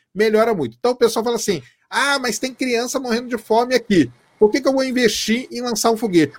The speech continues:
Por quê, cara? Porque a grana que aquele foguete vai te gerar, você vai pe-, poder comprar comida pra aquela criança que tá passando fome, entendeu?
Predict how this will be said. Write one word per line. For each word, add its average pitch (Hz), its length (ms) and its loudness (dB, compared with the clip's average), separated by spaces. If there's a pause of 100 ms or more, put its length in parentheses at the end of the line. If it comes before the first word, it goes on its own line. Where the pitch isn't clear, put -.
Por 180 160 2
quê, 226 180 6
cara? 110 240 -2
Porque - 220 2
a 202 100 6
grana 214 400 2
que 226 80 -4
aquele 202 240 2
foguete 143 440 -6
vai 170 120 -2
te 165 160 -10
gerar, 143 420 0 (320)
você 170 240 2
vai 190 160 2
pe-, 180 280 0
poder 175 340 0
comprar 175 340 -2
comida 175 420 -2
pra 202 100 -2
aquela 190 160 2
criança 175 320 -2
que 190 80 -8
tá - 40 -8
passando 185 420 -8
fome, 170 320 -2
entendeu? 131 340 -2